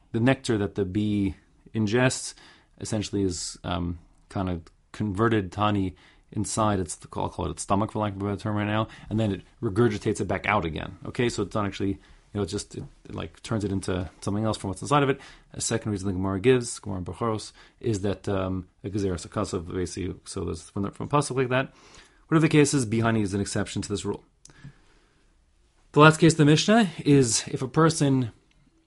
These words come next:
um, sells his olive tree branches for wood. So the purchaser wants, like, firewood. He, so he agrees to the owner of the olive tree, say, "I'll give you the branches from my olive tree so you can have firewood."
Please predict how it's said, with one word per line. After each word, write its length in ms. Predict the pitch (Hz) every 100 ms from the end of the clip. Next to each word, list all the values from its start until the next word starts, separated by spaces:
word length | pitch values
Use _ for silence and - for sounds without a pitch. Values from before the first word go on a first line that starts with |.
| _
um, 240 | 117 107 107
sells 640 | - 131 127 117 101 - - _ _ _ - -
his 420 | 127 104 90 - -
olive 480 | 131 139 135 110 101
tree 560 | - - 127 117 113 107
branches 720 | 95 104 113 120 110 110 95
for 200 | - 104
wood. 400 | 98 127 101 92
So 80 | -
the 80 | 101
purchaser 340 | - 101 110
wants, 320 | 98 95 - - -
like, 160 | -
firewood. 600 | - 107 120 147 180 220 226 - - _
He, 600 | _ - 101 98 98 98 - - - -
so 240 | - 101
he 340 | 95 101 98 95
agrees 440 | 87 98 101 95
to 260 | - 101 87 - - -
the 260 | 101 104 101
owner 260 | 120 117 110
of 60 |
the 60 | 98
olive 280 | 104 104 98
tree, 200 | 117 104
say, 120 | 104
"I'll 120 | 95
give 180 | 104 101
you 100 | 101
the 80 | 92
branches 360 | 101 98 98
from 120 | -
my 80 | 98
olive 200 | 98 101
tree 180 | - 101
so 140 | 92
you 40 | 90
can 100 | 90
have 100 | 82
firewood." 340 | 123 117 113